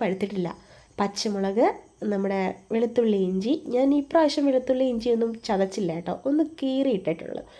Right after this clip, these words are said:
അത് അടുപ്പിൽ വെച്ച് നമ്മൾ വയറ്റാനായിട്ട് വെച്ച് കൊടുത്തിട്ടുണ്ട്. ഇത്തിരി ഉപ്പും കൂടി ഇട്ട് കൊടുത്തു കേട്ടോ. അതിന് ശേഷം നമ്മുടെ കുക്കറിലെ ഇറച്ചി ഒരു മൂന്നാലഞ്ച് വിസിലടിച്ചു. ആ, അപ്പോൾ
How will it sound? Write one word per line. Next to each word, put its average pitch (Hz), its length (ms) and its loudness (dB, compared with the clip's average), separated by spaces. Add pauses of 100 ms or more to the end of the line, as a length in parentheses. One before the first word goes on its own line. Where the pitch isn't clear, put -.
(460)
അത് 349 180 6
അടുപ്പിൽ 302 320 2
വെച്ച് 277 180 0
നമ്മൾ 262 200 2
വയറ്റാനായിട്ട് 226 600 0
വെച്ച് 214 260 0
കൊടുത്തിട്ടുണ്ട്. 202 400 0
ഇത്തിരി 269 240 2
ഉപ്പും 285 420 2
കൂടി 240 160 4
ഇട്ട് 214 200 0
കൊടുത്തു 185 280 0
കേട്ടോ. - 220 -8 (500)
അതിന് 277 240 4 (120)
ശേഷം 277 420 6
നമ്മുടെ 240 300 2 (200)
കുക്കറിലെ 220 420 0
ഇറച്ചി 202 260 -4 (120)
ഒരു 208 100 2 (120)
മൂന്നാലഞ്ച് 220 540 0
വിസിലടിച്ചു. 202 640 -2 (680)
ആ, 185 60 -4 (340)
അപ്പോൾ 175 240 -4